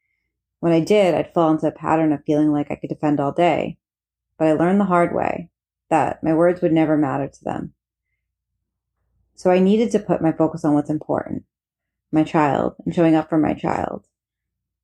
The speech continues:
and showing up for my work, and showing up for my life. Often, you know, when we are in a co-parenting relationship, we work together for the best needs of the child and,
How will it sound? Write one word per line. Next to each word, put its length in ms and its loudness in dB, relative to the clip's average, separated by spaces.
and 120 -4
showing 200 4
up 120 -4
for 80 -2
my 140 2
work, 360 0
and 160 -4
showing 240 4
up 120 -2
for 100 -2
my 140 0
life. 360 -2
Often, 640 0
you 140 -2
know, 320 0
when 340 0
we 200 2
are 160 0
in 60 2
a 40 -2
co-parenting 640 0
relationship, 560 -2
we 80 0
work 220 0
together 500 2
for 80 -2
the 80 0
best 300 -2
needs 280 0
of 80 -6
the 80 -2
child 540 -2
and, 320 2